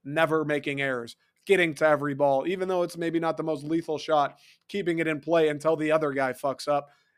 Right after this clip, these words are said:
It's like Carlos Alcaraz took what Novak Djokovic does best and did it to him. Novak's serve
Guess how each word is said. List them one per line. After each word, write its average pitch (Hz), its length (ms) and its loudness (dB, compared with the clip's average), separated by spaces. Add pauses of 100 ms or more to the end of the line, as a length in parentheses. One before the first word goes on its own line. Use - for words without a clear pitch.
It's 165 140 -2
like 170 180 4
Carlos 170 400 4
Alcaraz 151 540 0
took 170 400 -2
what 143 320 -2
Novak 147 400 0
Djokovic 143 480 -6
does 135 240 -2
best 139 340 -4 (400)
and 143 160 -6
did 156 160 0
it 139 120 -6
to 135 120 -6
him. 135 220 -6 (360)
Novak's 139 460 0
serve 160 460 -2